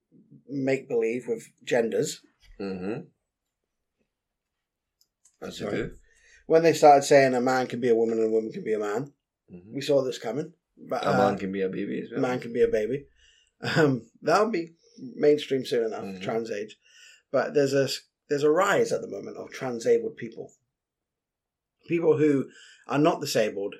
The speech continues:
Speaker 1: but want to identify as disabled.
Speaker 2: Mm-hmm.
Speaker 1: This is kind of the, the newest thing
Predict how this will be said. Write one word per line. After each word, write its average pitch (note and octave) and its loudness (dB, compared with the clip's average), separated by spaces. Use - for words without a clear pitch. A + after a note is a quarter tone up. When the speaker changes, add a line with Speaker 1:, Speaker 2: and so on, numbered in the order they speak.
Speaker 1:
but A2 -8
want A#2+ -6
to B2 -2
identify A2 -2
as - -12
disabled. - -14
Speaker 2:
Mm-hmm. F2+ -20
Speaker 1:
This C#3+ -2
is C3+ -6
kind A#2+ -6
of A2 -2
the, G2 -2
the G2+ -8
newest D#3+ -4
thing G2 -6